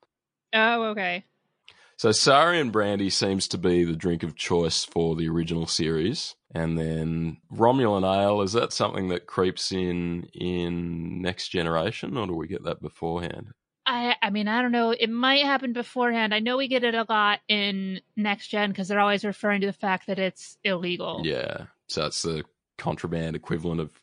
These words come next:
Speaker 2: Cuban cigars, I guess.
Speaker 1: Yeah, and in, in Next Generation, they're mostly drinking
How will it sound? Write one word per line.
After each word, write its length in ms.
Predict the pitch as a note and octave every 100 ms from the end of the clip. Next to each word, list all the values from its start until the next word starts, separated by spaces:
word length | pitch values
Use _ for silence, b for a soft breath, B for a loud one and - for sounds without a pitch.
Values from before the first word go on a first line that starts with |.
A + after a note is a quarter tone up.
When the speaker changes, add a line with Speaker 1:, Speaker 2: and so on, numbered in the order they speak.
| _
Speaker 2:
Cuban 360 | - E2+ D#2+ D#2+
cigars, 680 | - D#2 D#2+ E2 F2 F2
I 60 | F2+
guess. 400 | F2 F2+ - - - _ _ _ _ _ _ _ _ _
Speaker 1:
Yeah, 180 | B3 B3
and 140 | C4+ D4
in, 220 | D#4+ D#4 -
in 180 | C4+
Next 220 | D4 E4 -
Generation, 580 | F4 D#4+ D4 D4 D4
they're 100 | B3+
mostly 760 | A#3 A3+ A3+ A#3 C4+ - C#4+ C4+
drinking 720 | A3 A#3+ A3+ A#3+ A3 G#3 G3